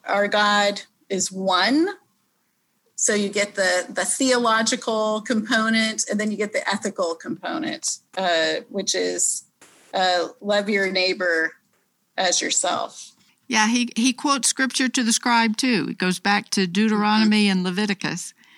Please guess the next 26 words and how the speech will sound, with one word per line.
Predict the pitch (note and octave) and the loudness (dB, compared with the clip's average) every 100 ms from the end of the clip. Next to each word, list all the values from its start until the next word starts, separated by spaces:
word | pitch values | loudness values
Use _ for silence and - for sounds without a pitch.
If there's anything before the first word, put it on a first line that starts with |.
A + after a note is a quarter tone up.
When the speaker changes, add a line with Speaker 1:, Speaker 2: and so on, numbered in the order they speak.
| - - - _ _ _ - | -20 -20 -20 _ _ _ -4
Speaker 2:
and | F3 E3+ | -2 -2
says, | - E3 D#3 | -2 -2 -2
"Okay, | E3+ C4+ D#4+ - | -2 -2 -2 -4
here | - E3+ | -2 -2
you | E3+ | 0
go. | G3 C4 - D#3 | 0 0 0 -2
This | E3+ F#3+ | 0 0
is | G3 | 0
your | G3+ | 0
answer." | G3 F3+ - - - _ _ _ _ _ B2+ - | 0 0 -2 -8 -12 _ _ _ _ _ -20 -16
And | F3 | -4
Speaker 1:
Yeah. | D#3+ C#3+ - - - - | -2 -2 -4 -10 -20 -4
Speaker 2:
the | G3+ | -2
scribe | - A3 A#3 | 4 4 4
didn't | A3 G3+ | 2 4
have | A#3 G#3 | 4 4
much | G#3 - - | 4 2 2
to | |
say | G#3+ F#3 | 2 2
about | D#3 A#2+ - | 0 -2 -4
that. | - - - - - | -6 -8 -12 -16 -4
Speaker 1:
<laughs> | B3 - C#4+ - A#3+ - | -4 -2 -2 0 -2 -2
Right, | B3 - - - G#4+ F4+ D4 | -2 -2 -4 -6 -4 -4 0
right, | D4+ C4+ F#3+ - - D#4+ - | 2 4 2 -4 -16 -10 -4
because | C#4+ D#4 B3+ A#3+ B3 A3+ | 0 2 2 2 0 -2
there, | B3 | 0